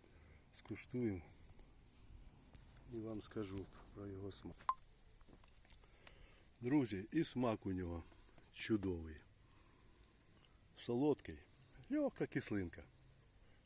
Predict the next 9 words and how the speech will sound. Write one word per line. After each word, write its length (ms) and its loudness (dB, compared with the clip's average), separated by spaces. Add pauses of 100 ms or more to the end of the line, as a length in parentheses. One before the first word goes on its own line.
(340)
І 80 6
прямо 400 6
в 120 2
році 360 2 (180)
береш, 500 0
а 60 -2
він 280 4 (840)
не 160 6
жилістий, 680 4